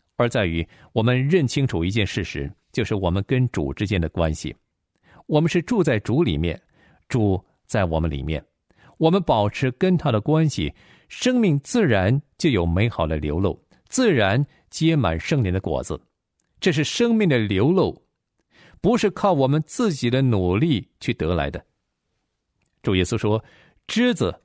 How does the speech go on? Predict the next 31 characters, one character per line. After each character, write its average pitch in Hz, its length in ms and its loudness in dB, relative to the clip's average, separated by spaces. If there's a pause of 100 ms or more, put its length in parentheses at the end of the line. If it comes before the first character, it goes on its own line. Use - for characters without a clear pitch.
(140)
若 254 260 2
不 160 200 0
常 131 520 0
在 120 260 0 (100)
葡 120 140 -4
萄 110 140 0
树 101 180 -4
上， 87 240 -2 (360)
自 180 320 0
己 78 300 -6
就 104 200 -2
不 - 180 -2
能 85 180 0
结 90 180 0
果 73 200 -2
子。 - 180 -8 (540)
你 156 140 2
们 165 140 2
若 214 180 2
不 156 200 -2
常 139 320 0
在 147 140 0
我 117 200 0
里 87 140 -2
面， 92 280 0 (200)
也 87 320 0
是 - 180 -4
这 101 140 -2
样。” 71 200 -4 (1300)
所 196 180 2
以 147 220 2